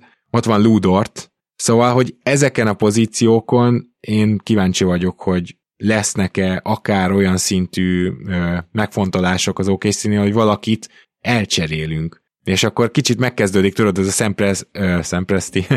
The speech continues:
<laughs> Szóval a Sam Hinkie jelenség, amikor már ugye akkor lett mindenkinek elege Sam Hinkieből az N B A-ben, amikor elcserélte, ö, Michael Carter Williams-t.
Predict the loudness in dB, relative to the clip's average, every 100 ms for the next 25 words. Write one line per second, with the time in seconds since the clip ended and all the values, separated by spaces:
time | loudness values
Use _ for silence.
0 | -2 -6 -6 -2 2 2 2 2 4 6
1 | 4 4 0 2 2 0 0 0 0 0
2 | -2 -12 -20 _ -2 2 2 2 2 2
3 | 2 0 -2 -8 -14 _ -8 -2 0 0
4 | 2 2 4 4 4 4 2 2 0 0
5 | 0 0 0 0 0 0 -2 -2 -2 -2
6 | -2 0 0 0 0 0 0 -2 -4 _
7 | _ _ 0 0 2 0 0 -2 -2 0
8 | 0 0 0 -2 -2 -2 -4 -4 -2 2
9 | 2 2 0 -4 -4 -4 -2 0 2 0
10 | -2 -4 -8 -10